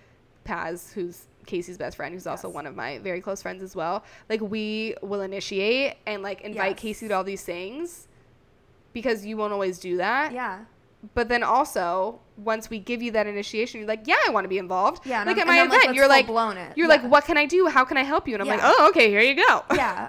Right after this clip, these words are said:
Speaker 2: I'm like, "Oh, I'm coming to your event, but I'm like, like, I'm working it for you. Like, how
Speaker 1: Yeah.
Speaker 2: can I help? What can I do?" I mean, that's, okay, Paz's birthday's in two weeks. I'm like,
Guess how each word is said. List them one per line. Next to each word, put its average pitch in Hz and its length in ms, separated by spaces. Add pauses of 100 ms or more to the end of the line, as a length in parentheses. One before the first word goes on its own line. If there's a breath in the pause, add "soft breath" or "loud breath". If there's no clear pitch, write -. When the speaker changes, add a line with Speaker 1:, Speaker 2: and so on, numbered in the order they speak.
Speaker 2:
I'm 285 120
like, 285 160
"Oh, 285 120
I'm 269 120
coming 262 220
to 277 60
your 285 180
event, 233 280
but 226 100
I'm 220 100
like, 208 220
like, 208 160
I'm 202 100
working 208 240
it - 120
for 185 120
you. 131 120
Like, 196 140
how 254 80
Speaker 1:
Yeah. 214 160
Speaker 2:
can 202 100
I - 20
help? 196 260
What 208 140
can 214 120
I 202 100
do?" 208 220
I 220 40
mean, 226 140
that's, 202 300 (440 soft breath)
okay, 208 280 (280)
Paz's 202 340
birthday's 202 400
in 202 120
two 208 120
weeks. 180 240
I'm 233 120
like, 202 140